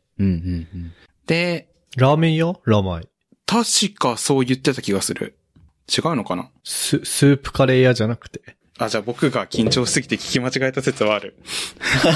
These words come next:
Speaker 3: <laughs> あ、ラマイ、でもあるわ、ごめん。
Speaker 2: あ、そっかそっかそっか。
Speaker 1: あるんだ。
Speaker 2: じゃあ、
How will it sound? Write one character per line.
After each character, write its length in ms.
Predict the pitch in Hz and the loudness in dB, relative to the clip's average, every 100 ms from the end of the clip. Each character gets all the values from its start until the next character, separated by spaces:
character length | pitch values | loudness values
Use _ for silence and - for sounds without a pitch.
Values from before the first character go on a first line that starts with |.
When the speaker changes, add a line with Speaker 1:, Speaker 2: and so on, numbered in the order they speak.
| 233 254 - 277 | 2 2 0 0
Speaker 3:
<laughs> 1400 | 214 - - - - - - - - - - - - - | -2 -4 -10 -14 -20 -20 -16 -10 -6 -8 -10 -20 -18 -2
あ、 100 | 120 | 2
ラ 160 | 113 160 | 4 6
マ 160 | 160 | 4
イ、 60 | 107 | 4
で 100 | 131 | 2
も 160 | 120 120 | 2 2
あ 40 | |
る 80 | 127 | 2
わ、 120 | 92 | 0
ご 120 | 98 | 0
め 140 | 101 92 | 0 -2
ん。 120 | 82 _ _ _ _ _ _ - | -4 _ _ _ _ _ _ -6
Speaker 2:
あ、 220 | - 143 | -2 -2
そ 140 | 131 190 | 0 -2
っ 20 | |
か 120 | - | 0
そ 120 | 85 - | -2 -2
っ 20 | |
か 100 | 101 | -4
そ 80 | - | -6
っ 0 | |
か。 0 | |
Speaker 1:
あ 0 | |
る 0 | |
ん 0 | |
だ。 20 | _ | _
Speaker 2:
じ 120 | - | -2
ゃ 40 | 139 | -2
あ、 120 | 107 | -4